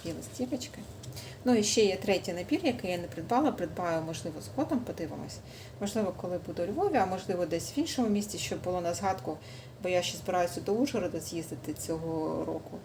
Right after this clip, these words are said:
Може, там ще десь в крамничці щось таке знайду, ну, як сувенір привезу. А ні, то, може, потім через інтернет придбаю.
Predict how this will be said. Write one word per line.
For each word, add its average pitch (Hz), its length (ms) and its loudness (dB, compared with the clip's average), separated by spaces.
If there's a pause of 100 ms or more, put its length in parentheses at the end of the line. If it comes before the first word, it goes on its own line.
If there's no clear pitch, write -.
(400)
Може, 170 200 -2
там 160 260 -4
ще 160 300 -4 (260)
десь 151 300 -4
в - 40 -12
крамничці 156 500 -6
щось - 220 -8
таке 165 240 -6
знайду, 214 380 -4
ну, 294 80 2
як 185 200 2
сувенір 180 400 0 (100)
привезу. 147 400 -2 (840)
А 240 100 6
ні, 359 180 4
то, 196 140 4
може, 180 240 0
потім - 320 -6
через - 320 -4
інтернет 262 380 2
придбаю. 196 480 0